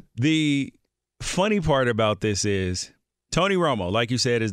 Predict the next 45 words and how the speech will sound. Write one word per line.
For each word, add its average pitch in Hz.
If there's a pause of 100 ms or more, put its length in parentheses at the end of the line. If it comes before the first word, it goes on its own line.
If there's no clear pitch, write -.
is 123
established. -
Seventeen 175
million 143
dollars 120
a 110
year. 92
He's 101
breaking 156
the 147
bank. 117 (960)
New 190
guy 156
comes 127
in. 98
This 196
is 202
like 156
when 143
they 135
had 131
the 120
roo-, 127
before 127
the 131
rookie 131
wage 127
scale 135
in 117
the 107
N 135
F 127
L, 139 (320)
when 127
you 135
had 131
Matthew 131
Stafford 127
coming 131
in 127
getting, 107 (140)
um, 139
well, 139
well, 127
Bradford, 123